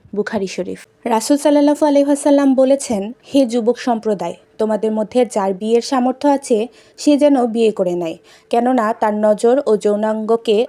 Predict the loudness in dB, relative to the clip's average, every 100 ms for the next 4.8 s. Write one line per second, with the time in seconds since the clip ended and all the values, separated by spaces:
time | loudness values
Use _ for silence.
0 | -2 0 2 2 -2 -4 -2 0 0 0
1 | -2 -2 -4 -4 0 0 0 -4 -4 -4
2 | -6 -12 -20 _ -12 -10 -6 -6 -4 -4
3 | -4 -2 0 0 -2 -10 _ -2 -2 2
4 | 2 2 0 0 -2 -2 -8 -18